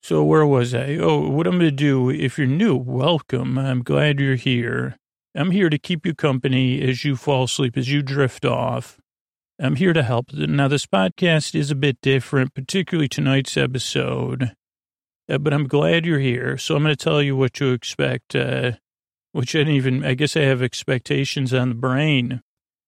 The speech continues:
Uh, but so if you're new, the, structurally, that could be the first thing that's different than you say, "Well, that's not, uh, what I've experienced in any other podcast before."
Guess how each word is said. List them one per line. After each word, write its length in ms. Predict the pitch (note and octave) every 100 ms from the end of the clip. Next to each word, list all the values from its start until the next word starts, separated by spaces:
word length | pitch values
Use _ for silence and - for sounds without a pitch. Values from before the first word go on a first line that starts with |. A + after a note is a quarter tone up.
| _ -
Uh, 240 | C3 C3
but 180 | A#2+ C#3
so 260 | - D#3+ C#3
if 160 | -
you're 100 | D3+
new, 720 | D3 G3 G#3 C3 C#3 D#3 C3 D3
the, 220 | - D#3+
structurally, 800 | - - G#3+ A3+ - D3 C3 C3
that 220 | C3+ D#3
could 100 | E3+
be 60 | D#3
the 100 | C3+
first 340 | - D3 -
thing 440 | D3+ C#3 C3 B2+
that's 260 | B2 B2+ -
different 640 | D3+ C3 C3+ - B2+ A#2+
than 160 | C#3 A#2+
you 80 | B2
say, 200 | - C3+
"Well, 260 | C3 D#3
that's 300 | C#3 C3+ -
not, 360 | C#3 C#3 C#3+ D#3
uh, 320 | C3+ C3 D3
what 120 | C3+
I've 120 | C3+
experienced 640 | B2+ - - C#3+ C#3 - -
in 100 | B2+
any 240 | C3+ C3
other 140 | C3 B2+
podcast 760 | C#3+ C3 C3 - C3 B2 -
before." 760 | - A2+ C#3+ C3+ B2+ B2 B2+